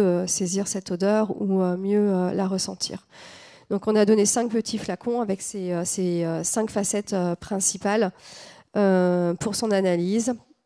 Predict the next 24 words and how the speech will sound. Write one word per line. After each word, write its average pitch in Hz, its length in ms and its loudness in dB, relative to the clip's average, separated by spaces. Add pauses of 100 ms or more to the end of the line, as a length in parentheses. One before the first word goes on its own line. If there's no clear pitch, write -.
(260)
Construire 208 360 -2
un 196 100 2
discours 196 420 -2
pour 196 140 -4
accompagner 190 460 0
notre 180 240 -2
odorat, 196 360 2
raconter 196 420 -2
une 190 120 0
histoire, 202 420 -2
celle 185 200 -6
de 180 60 0
l'île 190 200 -2
Saint-Côme, 208 400 -2
à 180 80 -2
travers 185 320 -2
l'odeur 185 300 0
d'un 185 100 -4
paysage 185 500 -4
qui - 140 -6
a 180 80 0
aujourd'hui, 175 640 -2
euh, 175 100 2
disparu. 180 520 -6